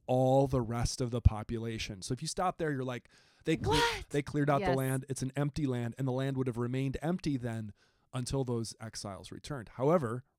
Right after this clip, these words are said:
Speaker 1: read the very next verse. But the captain of the guard left some of the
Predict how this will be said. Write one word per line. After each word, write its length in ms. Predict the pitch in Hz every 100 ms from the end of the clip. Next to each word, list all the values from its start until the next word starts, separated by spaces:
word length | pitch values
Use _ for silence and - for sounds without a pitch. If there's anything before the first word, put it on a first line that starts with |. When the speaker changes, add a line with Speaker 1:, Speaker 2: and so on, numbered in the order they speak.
| -
Speaker 1:
read 220 | 110 107
the 100 | 117
very 380 | 92 95 95 104
next 340 | 87 92 -
verse. 500 | - 147 156 - - - _ _ _ _ _ -
But 140 | 131
the 80 | 151
captain 380 | - 160 - 160
of 60 |
the 60 | 139
guard 260 | 135 120
left 220 | 123 117 -
some 260 | - 143
of 140 | 135
the 80 | 117